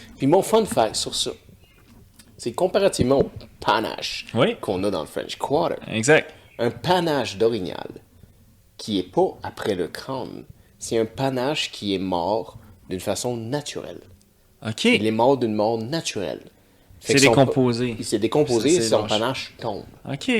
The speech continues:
Speaker 2: ok.
Speaker 1: Si tu le ramasses pas, il va se décomposer lui aussi, là.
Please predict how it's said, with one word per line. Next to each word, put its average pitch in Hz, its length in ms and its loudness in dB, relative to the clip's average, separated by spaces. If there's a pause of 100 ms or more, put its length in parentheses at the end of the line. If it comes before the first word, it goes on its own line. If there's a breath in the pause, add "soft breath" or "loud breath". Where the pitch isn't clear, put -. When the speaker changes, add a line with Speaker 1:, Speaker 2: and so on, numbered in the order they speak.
(140)
Speaker 2:
ok. 170 320 -2
Speaker 1:
Si 107 100 -2
tu 135 120 4
le 139 40 10
ramasses 135 400 4
pas, 143 220 -2
il 107 80 -6
va 95 140 -2
se 90 60 -6
décomposer 117 540 -4
lui 113 140 -10
aussi, 101 400 -6
là. - 60 -16